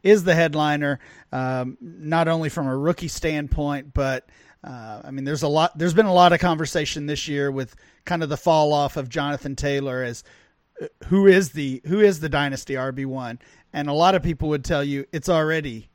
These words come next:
right now, it's already Bijan Robinson. If you can, uh, if you're in a Devi league, or if you can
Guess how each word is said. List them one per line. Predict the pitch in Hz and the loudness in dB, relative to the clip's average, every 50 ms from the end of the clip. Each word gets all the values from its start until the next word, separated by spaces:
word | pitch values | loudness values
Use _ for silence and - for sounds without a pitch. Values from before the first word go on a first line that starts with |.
| _ _ - | _ _ -8
right | - 147 160 165 165 | -2 0 0 0 0
now, | 160 151 170 165 127 127 | -2 -4 -2 -2 -2 -4
it's | 135 - 190 | -2 0 0
already | 160 160 156 160 170 170 156 135 | 0 2 2 2 2 0 0 -4
Bijan | 120 139 131 131 117 143 131 135 | -6 -8 -10 -10 -10 -10 -10 -10
Robinson. | 131 131 123 120 117 123 110 - - 127 127 | -10 -10 -10 -12 -12 -16 -18 -18 -18 -16 -16
If | 123 - | -16 -14
you | 170 165 147 | -14 -14 -12
can, | - 160 139 135 - _ _ _ _ _ _ _ _ | -12 -12 -12 -12 -14 _ _ _ _ _ _ _ _
uh, | - - 113 | -16 -14 -12
if | 120 127 - | -12 -10 -6
you're | 151 160 175 | -4 -2 -2
in | 180 175 | -2 -2
a | 170 | -4
Devi | 156 139 175 170 165 175 | -2 0 0 0 0 0
league, | 160 165 170 170 165 165 160 156 139 | 0 0 0 0 0 0 -2 -2 -4
or | 127 123 | -4 -6
if | 131 - - | -6 -8 -6
you | 160 170 147 | -6 -6 -4
can | - 180 156 156 156 156 139 | -4 -6 -6 -6 -6 -10 -10